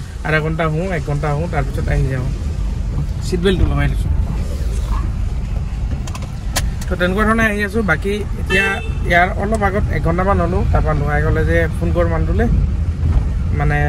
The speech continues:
বহুত দেৰি phone তোলা নাছিল বোলো। তাৰপিছত phone কৰোঁতে তুলিলে আৰু শুইয়ে আছিল বোলে, কালি শুৱা দেৰি হ'ল এনেকৈ বুলি ক'লে। তো অলপ late হ'ব আৰু উপায় নাই।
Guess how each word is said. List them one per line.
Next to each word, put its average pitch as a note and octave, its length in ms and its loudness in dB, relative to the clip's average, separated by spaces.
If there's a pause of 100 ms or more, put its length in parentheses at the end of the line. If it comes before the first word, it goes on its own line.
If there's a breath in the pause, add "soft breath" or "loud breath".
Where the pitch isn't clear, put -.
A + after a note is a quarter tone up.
(380)
বহুত D#3 180 2
দেৰি D#3+ 200 0
phone E3 140 2
তোলা D#3+ 240 2
নাছিল D#3 300 0
বোলো। D3+ 240 0 (120)
তাৰপিছত C#3+ 400 0
phone D3+ 100 0
কৰোঁতে D3+ 320 2
তুলিলে D3+ 340 2
আৰু D#3 380 4 (220)
শুইয়ে E3 260 2
আছিল - 240 2
বোলে, - 380 2
কালি A#3+ 160 0
শুৱা C#3+ 200 0
দেৰি C3+ 260 -2
হ'ল C#3+ 120 0
এনেকৈ C#3 220 -2
বুলি C3+ 160 0
ক'লে। C3 200 -4 (800 loud breath)
তো - 80 -2
অলপ - 220 2
late G3 200 0
হ'ব G#3 200 4
আৰু A#3+ 160 6
উপায় G#3+ 220 2
নাই। A3+ 140 4